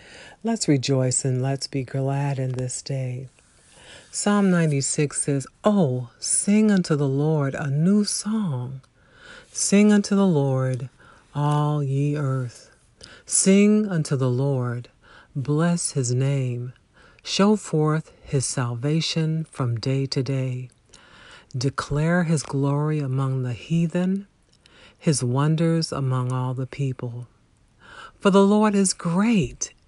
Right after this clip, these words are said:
and greatly to be praised. He is to be feared above all gods.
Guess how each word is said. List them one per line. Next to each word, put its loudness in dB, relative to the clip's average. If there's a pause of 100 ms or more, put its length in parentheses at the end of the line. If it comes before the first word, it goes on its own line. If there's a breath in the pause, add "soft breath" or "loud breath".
and 0
greatly 0
to -2
be 0
praised. 0
He 2
is -2
to -2
be -2
feared -2 (520 loud breath)
above -2
all -4
gods. -6